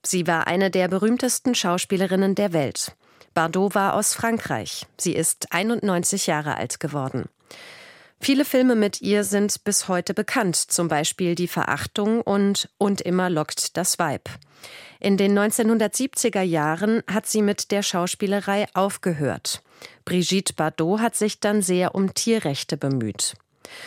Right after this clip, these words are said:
Um ihre politischen Meinungen gab es Diskussionen. Bardot hat Dinge gegen Einwanderer gesagt. Gerichte haben entschieden,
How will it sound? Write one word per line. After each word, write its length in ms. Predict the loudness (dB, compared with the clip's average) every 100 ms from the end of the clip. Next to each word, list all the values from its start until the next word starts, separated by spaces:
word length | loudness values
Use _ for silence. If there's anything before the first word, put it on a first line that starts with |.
| -16 -4
Um 140 | 0
ihre 220 | 2 2 2
politischen 680 | 0 0 0 0 2 2
Meinungen 520 | 2 2 2 2 2
gab 280 | 2 0 0
es 160 | -2 -2
Diskussionen. 880 | -2 -2 -2 0 2 2 0 -2 -10 -20 -20 _
Bardot 460 | -2 0 2 2 2
hat 320 | 0 -2 0
Dinge 220 | 2 2
gegen 260 | 2 0 2
Einwanderer 600 | 0 0 0 0 -2 -2
gesagt. 640 | -2 -4 -6 -6 -10 -10 -12 -20 -20 -6
Gerichte 460 | -2 -2 0 0 0
haben 220 | 2 0
entschieden, 680 | 0 0 -2 -2 0 -2